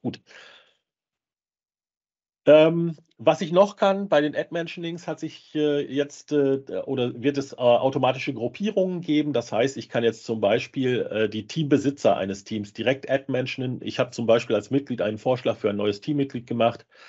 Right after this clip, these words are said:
Ähm, die Mitglieder oder die Besitzer haben nicht direkt darauf reagiert. Jetzt könnte ich die innerhalb, äh, der Unterhaltung nochmal direkt anschreiben und ad-mentionen und sagen, „Nimm doch mal bitte oder guck doch mal bitte in die, in die,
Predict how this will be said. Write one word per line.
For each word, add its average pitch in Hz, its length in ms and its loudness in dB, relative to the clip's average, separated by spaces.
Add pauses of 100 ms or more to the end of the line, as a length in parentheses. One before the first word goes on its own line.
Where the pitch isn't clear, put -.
(200)
Ähm, 107 380 2
die 113 100 0
Mitglieder 117 500 2
oder 107 160 2
die 104 140 -2
Besitzer 117 420 2
haben 117 120 0
nicht 113 160 -8
direkt 117 260 -2
darauf 107 240 -4
reagiert. 107 420 -2
Jetzt - 140 -14
könnte 117 220 -2
ich 107 80 -12
die 110 200 -8
innerhalb, 104 400 -2
äh, 98 220 -4
der 95 260 0
Unterhaltung 110 520 -2
nochmal 104 200 -4
direkt 127 380 0
anschreiben 107 480 -2
und 101 100 -8
ad-mentionen 98 520 -6
und 98 60 -10
sagen, 95 280 -4
„Nimm 104 140 -4
doch 98 120 0
mal 87 120 -4
bitte 101 320 -4
oder 92 140 -2
guck - 160 -4
doch 104 100 2
mal 98 100 0
bitte 104 240 0
in 98 160 -2
die, 92 260 -4
in 98 120 -8
die, 85 300 -10